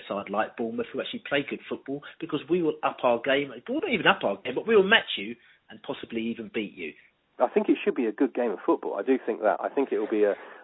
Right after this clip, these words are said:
Speaker 2: if you're, uh, what do they say, if you're, um, if you're not c-, sort of committed to one side of the, you know, if you're an independent viewer, it'll probably be quite a good watch.
Speaker 1: I think for the, I think for the neutrals out there, I think they're go-, if they can get a ticket, that is,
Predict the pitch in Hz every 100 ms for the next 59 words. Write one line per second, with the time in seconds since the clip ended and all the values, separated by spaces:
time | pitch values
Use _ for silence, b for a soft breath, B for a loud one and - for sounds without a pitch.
0 | - - 127 117 104 101 113 117 117 113
1 | - 123 120 - 127 117 117 113 107 _
2 | b b b b b - 123 127 - -
3 | - 127 - - 123 127 107 - 107 110
4 | 104 - 110 104 104 107 110 98 104 107
5 | 120 113 123 117 135 120 101 107 120 98
6 | 90 107 - 143 120 104 - 123 113 120
7 | 110 110 85 - - _ _ _ 107 -
8 | 131 - - 117 113 107 - 127 - 139
9 | - 117 120 139 143 143 123 127 120 127
10 | 120 - 123 117 110 123 - - 117 127
11 | 113 131 120 - - - 101 107 127